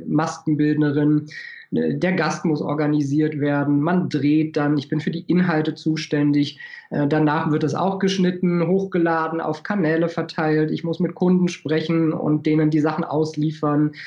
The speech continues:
Es gibt Feedback von den Kunden. Äh, man spricht, was besser hätte m-, gemacht werden können, was, äh, gut lief. All diese Sachen, die man natürlich immer in so einem Prozess hat. Dann die ganze,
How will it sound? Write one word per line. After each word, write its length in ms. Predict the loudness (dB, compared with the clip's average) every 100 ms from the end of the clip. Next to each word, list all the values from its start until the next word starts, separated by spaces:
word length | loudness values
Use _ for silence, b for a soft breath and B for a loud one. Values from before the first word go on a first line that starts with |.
| B -8
Es 120 | -2
gibt 180 | -2 0
Feedback 460 | 0 0 0 -2 0
von 180 | 0
den 180 | 2 0
Kunden. 760 | 0 0 0 2 2 2 0 -4 B -6
Äh, 180 | 0 2
man 180 | 2
spricht, 440 | 0 -2 -2 -2 -4
was 240 | -4 -2
besser 420 | -4 -2 -2 -4 -8
hätte 240 | -6 -2 0
m-, 400 | 0 -2 -4 -2
gemacht 340 | 0 0 -2
werden 240 | 0 0 0
können, 480 | 0 2 2 2 -2
was, 220 | -4 -4
äh, 280 | -6 -4 -2
gut 280 | 2 2 4
lief. 480 | 2 2 2 -2 -6
All 200 | -2 2
diese 260 | 2 2 2
Sachen, 260 | 0 0
die 60 | 0
man 140 | 2
natürlich 340 | 2 0 -4 0
immer 160 | 0
in 80 | 2
so 80 | 2
einem 160 | 0 0
Prozess 460 | -4 -2 -4 -2
hat. 240 | -2 -4 B B B B B _
Dann 300 | -2 0 2
die 240 | 2 -2 0
ganze, 720 | -2 -2 0 2 2 0